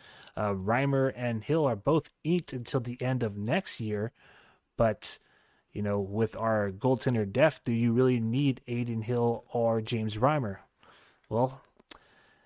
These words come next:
Sharks gave up a second round draft pick for Adin Hill, so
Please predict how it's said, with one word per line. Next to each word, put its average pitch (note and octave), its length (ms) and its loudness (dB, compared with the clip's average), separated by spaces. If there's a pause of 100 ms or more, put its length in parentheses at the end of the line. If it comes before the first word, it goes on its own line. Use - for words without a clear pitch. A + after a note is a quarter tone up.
(240)
Sharks - 440 -2
gave A#2+ 180 4
up G#2+ 60 -4
a G2+ 60 -2
second A#2 340 0
round G#2+ 180 0
draft B2+ 320 2
pick A2 160 -4
for G#2+ 140 0
Adin G#2 240 -2
Hill, B2 320 2
so G#2+ 340 -2